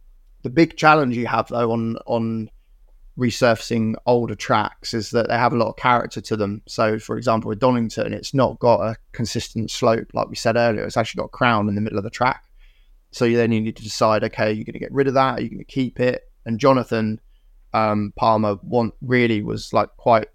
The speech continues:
quite insistent on, on keeping the character of Donington Park, which I think we would all agree is a good,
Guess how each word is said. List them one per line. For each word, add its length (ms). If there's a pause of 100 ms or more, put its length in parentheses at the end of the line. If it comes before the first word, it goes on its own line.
(440)
quite 160
insistent 500
on, 260
on 240
keeping 380
the 80
character 540
of 100
Donington 400
Park, 400
which 160
I 60
think 200
we 80
would 120
all 120
agree 280
is 100
a 60
good, 300